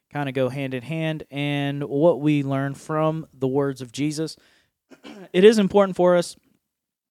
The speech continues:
as we read Scripture to understand the context in which it's being spoken here, um,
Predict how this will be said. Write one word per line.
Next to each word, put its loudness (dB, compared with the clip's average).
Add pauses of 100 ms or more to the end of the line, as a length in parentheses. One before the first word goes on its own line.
(160)
as 0
we 0
read -4
Scripture 0
to 2
understand -4 (100)
the -4
context -4
in -6
which -2
it's -10
being -8
spoken -4
here, -8 (520)
um, -8